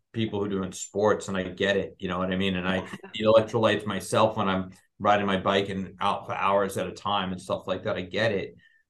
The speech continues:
Speaker 1: But, like, I, I think that there could be something that's, that's just more friendly,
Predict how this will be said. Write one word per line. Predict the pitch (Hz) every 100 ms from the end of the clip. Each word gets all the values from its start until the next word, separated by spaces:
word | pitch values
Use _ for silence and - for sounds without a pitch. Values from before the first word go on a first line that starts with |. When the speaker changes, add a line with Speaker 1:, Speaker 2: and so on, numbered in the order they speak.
| _
Speaker 1:
But, | 113 107
like, | 110 101
I, | 107 - -
I | 110
think | - 131
that | 127 117
there | 113
could | - 113
be | 113
something | - 110 110 110
that's, | 95 90 - -
that's | 95 95 -
just | 104 -
more | 104 101 98 -
friendly, | - 98 95 104 123 135